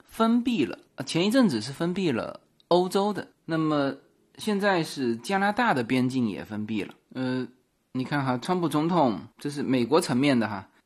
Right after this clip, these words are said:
川普总统启动了第二次世界大战时的工业法，嗯，它叫做国防生产法，允许联邦政府命令私营企业生产在危机时候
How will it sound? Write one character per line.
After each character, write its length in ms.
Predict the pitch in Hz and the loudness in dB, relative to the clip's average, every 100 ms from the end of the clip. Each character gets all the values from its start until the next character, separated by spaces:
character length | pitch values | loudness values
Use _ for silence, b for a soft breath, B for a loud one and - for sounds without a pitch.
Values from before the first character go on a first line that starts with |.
| - | -6
川 160 | 185 | -2
普 100 | 185 | 0
总 200 | 160 156 | 0 0
统 260 | 165 143 120 | 2 2 2
启 220 | - 123 | 0 -2
动 280 | 117 156 135 | 0 2 2
了 200 | 117 104 | 2 0
第 200 | - 156 | -2 -2
二 160 | 185 170 | 0 -2
次 200 | - 156 | -2 -8
世 140 | - | -6
界 160 | 160 156 | -2 0
大 180 | 160 151 | 2 2
战 300 | 170 147 127 | 2 0 0
时 320 | - - 107 | -4 -4 -4
的 160 | 113 | -4
工 260 | 107 170 180 | -4 0 0
业 160 | 208 123 | 0 -2
法， 300 | - - - _ _ - | -4 -12 -14 _ _ -12
嗯， 100 | 104 | -6
它 100 | 131 | -4
叫 160 | 143 | -2
做 140 | 127 120 | 0 0
国 240 | 131 151 | 2 2
防 180 | 170 170 | 4 2
生 200 | 185 190 | 2 -2
产 240 | 120 113 | -2 -4
法， 260 | 123 - - _ | -6 -10 -12 _
允 240 | - 135 185 | -2 0 2
许 220 | 208 143 | 2 2
联 320 | 127 131 160 | 4 2 2
邦 440 | 170 175 180 185 190 _ _ _ | 4 4 2 -2 -8 _ _ _
政 240 | - 180 143 | -2 0 0
府 260 | 107 - _ _ | -4 -10 _ _
命 280 | 214 247 196 | 2 4 6
令 180 | 190 160 | 6 4
私 320 | - 240 254 | 0 -2 2
营 300 | 156 131 135 | 2 2 0
企 240 | - 117 | -4 -2
业 180 | 117 131 | 0 2
生 240 | 123 165 175 | 0 -2 -2
产 240 | 175 98 | -2 -2
在 200 | 127 123 | -2 -2
危 240 | 139 170 | 2 0
机 200 | 175 180 | 0 -4
时 200 | 185 110 | -6 -6
候 420 | 110 143 117 - | -4 0 0 -2